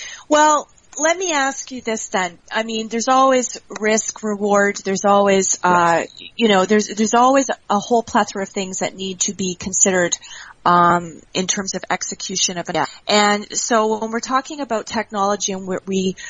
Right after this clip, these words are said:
we see how that is very, I mean, it's very much a part of who we are now as a culture. It's only gonna continue to be as such.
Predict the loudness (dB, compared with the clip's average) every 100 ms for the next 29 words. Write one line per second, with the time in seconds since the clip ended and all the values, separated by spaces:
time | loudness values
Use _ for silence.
0 | -20 _ -2 0 2 4 4 4 4 4
1 | 4 2 0 0 0 -4 -4 -2 -2 -4
2 | -4 -6 -6 -6 0 0 0 -2 -4 0
3 | 0 0 -6 -6 -2 2 2 2 -2 0
4 | 0 0 -2 -4 -4 -2 0 0 -2 -4
5 | -4 -4 -2 -2 -4 -6 -6 -4 -4 -4
6 | -4 0 2 4 2 -2 -10 -2 2 4
7 | 4 4 2 -2